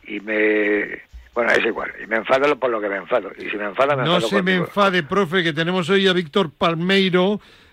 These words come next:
Speaker 2: en la parte técnica y está contento, está encantado de escucharle.
Speaker 1: Hombre, si es un gallego, bueno.
Speaker 2: No, Víctor no es gallego, ¿sí?
Speaker 1: No.
Speaker 2: No, no, no.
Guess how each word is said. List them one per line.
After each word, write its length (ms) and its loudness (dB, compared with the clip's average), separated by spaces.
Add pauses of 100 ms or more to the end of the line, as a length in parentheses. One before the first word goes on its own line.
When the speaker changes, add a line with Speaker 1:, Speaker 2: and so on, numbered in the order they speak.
Speaker 2:
en 140 0
la 120 4
parte 320 0
técnica 480 0
y 80 4
está 300 0
contento, 760 2
está 240 0
encantado 600 2
de 80 4
escucharle. 720 0 (340)
Speaker 1:
Hombre, 240 -4
si 80 -6
es 100 -6
un 140 -8
gallego, 420 0
bueno. 400 -4 (540)
Speaker 2:
No, 400 2
Víctor 420 0
no 100 4
es 60 4
gallego, 520 0 (180)
¿sí? 400 0 (100)
Speaker 1:
No. 240 -2 (200)
Speaker 2:
No, 260 2
no, 220 0
no. 240 -2